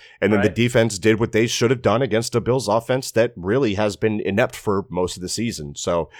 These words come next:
Speaker 1: just a, a really solid win that, again, that the Eagles offense absolutely needed, the Eagles team absolutely needed, with so much turmoil. Now they can kind of start to put that in their rearview mirror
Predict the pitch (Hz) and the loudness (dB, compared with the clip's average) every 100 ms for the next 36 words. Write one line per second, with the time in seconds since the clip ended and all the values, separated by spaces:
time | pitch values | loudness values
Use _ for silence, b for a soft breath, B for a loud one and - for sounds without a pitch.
0 | B B 131 - - 101 85 104 92 90 | B B -6 -4 -2 -4 -2 -4 -4 0
1 | 131 127 90 73 - _ - - 107 104 | 2 4 2 -4 -16 _ -8 -2 2 2
2 | 87 90 101 90 87 - 98 87 82 95 | 0 0 0 0 -4 -6 -4 -2 0 -2
3 | 80 69 95 82 87 101 98 90 101 95 | -2 -2 -4 -2 -6 -4 -2 -4 -4 -4
4 | 92 90 78 - 87 - 98 78 87 87 | -2 -4 -4 -4 -4 -4 -8 -8 -8 -6
5 | 87 85 73 80 82 - - 104 92 73 | -4 -6 -8 -10 -10 -10 -4 -2 -2 -4
6 | 85 90 - 92 85 85 80 - 110 107 | -4 -4 -4 -6 -4 -4 -6 -2 0 2
7 | 107 - 117 107 95 85 - B B B | 0 -2 -2 0 0 0 -2 B B B
8 | 101 113 123 127 123 107 - 110 101 95 | 0 2 4 2 2 -2 -2 -2 -2 -2
9 | 110 101 - - 127 113 107 104 - 95 | -2 -2 -6 -2 -2 -2 -2 -4 -4 -4
10 | 92 90 80 107 110 101 92 90 104 90 | -4 -4 -4 -4 -2 -4 -4 -2 0 0
11 | 85 | -2